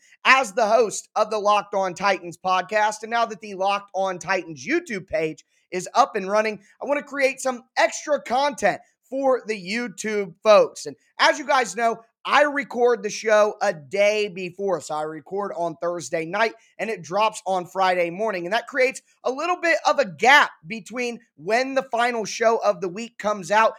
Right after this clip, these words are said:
and then when the game is played. And sometimes there is gonna be big news on Friday during the day. And I wanna make sure that you guys are caught up to date. So going forward throughout the season, I'm gonna do these special podcasts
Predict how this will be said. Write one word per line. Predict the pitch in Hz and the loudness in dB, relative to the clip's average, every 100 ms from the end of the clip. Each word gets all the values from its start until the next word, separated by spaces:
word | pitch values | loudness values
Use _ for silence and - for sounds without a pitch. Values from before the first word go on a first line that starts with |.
| _ | _
and | 190 233 | -8 -4
then | 240 | -4
when | 240 240 | -4 -6
the | 214 | -6
game | 156 214 233 240 208 | -4 -4 -2 -4 -4
is | 220 | -4
played. | - - 254 240 | -6 -2 0 0
And | 190 170 | -2 -6
sometimes | 269 302 247 208 196 - _ - | -4 -2 0 0 -2 -8 _ 0
there | 262 | 2
is | 269 | 2
gonna | 262 247 | -2 -4
be | 226 220 156 120 | -4 -10 -12 -6
big | 202 233 254 254 233 _ | 4 8 8 6 -8 _
news | 165 233 269 208 175 - _ - | -6 -2 0 0 -2 -4 _ -2
on | 185 175 | -2 -2
Friday | - 220 226 220 220 214 170 | 0 4 4 2 0 -2 -8
during | 156 202 220 214 | -2 -2 -2 -4
the | 190 | -6
day. | 156 220 202 | 0 2 2
And | 196 | 0
I | 262 | -2
wanna | 320 320 | -2 -2
make | 294 285 277 | 0 -2 -2
sure | - 294 226 - _ | -4 -2 -2 -4 _
that | 202 214 | -10 -8
you | 247 | -6
guys | 233 226 220 | 0 2 2
are | - 202 165 | -2 -6 -6
caught | - 208 220 - | 0 2 2 2
up | 190 202 - | 0 0 -4
to | |
date. | 175 185 - | -2 -2 -4
So | - 151 | -12 -12
going | 139 196 320 339 | -2 0 0 -2
forward | - 226 226 208 226 - _ | -4 -2 0 0 -2 -4 _
throughout | - 226 175 240 285 | -14 -10 2 4 4
the | 226 | -4
season, | - 214 202 220 - _ | -10 -10 -8 -8 -10 _
I'm | 233 302 | -2 -2
gonna | 285 269 | -2 -4
do | 226 269 | -4 -6
these | 254 247 - | -6 -8 -8
special | - - 220 233 - 240 170 | -8 2 4 4 2 0 0
podcasts | 190 214 190 214 214 208 | 2 2 2 2 2 0